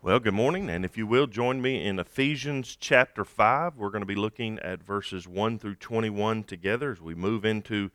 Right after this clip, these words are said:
chapter five, as we keep walking through the book of Ephesians, talking about walking in Christ, and that we are to, as children of God, keep walking in our faith. And so last week I showed you that in chapters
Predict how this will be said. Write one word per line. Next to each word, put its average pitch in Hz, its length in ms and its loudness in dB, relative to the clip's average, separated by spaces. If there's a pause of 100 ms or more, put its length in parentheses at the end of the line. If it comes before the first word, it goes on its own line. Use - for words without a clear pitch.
(460)
chapter 117 380 2
five, 117 360 4
as 90 140 0
we 123 160 0
keep 101 340 -2
walking 110 480 -2
through 104 380 -4
the 92 100 -8
book 98 260 -2
of 92 100 -8
Ephesians, 123 580 -2
talking 175 400 2
about 85 380 2 (340)
walking 139 540 6
in 98 160 0
Christ, 139 640 0
and 92 260 -4
that 87 220 0
we 117 180 0
are 107 220 6
to, 131 200 2
as 98 140 4
children 127 400 0
of 98 100 -2
God, 120 320 2
keep 170 280 0
walking 92 560 2
in 104 340 0 (480)
our 98 180 4
faith. 143 480 2 (400)
And 101 160 2
so 117 160 8
last 165 300 8
week 147 140 4
I 117 100 10
showed 127 340 6
you 165 120 -4
that 113 180 6
in 104 100 0
chapters 123 640 0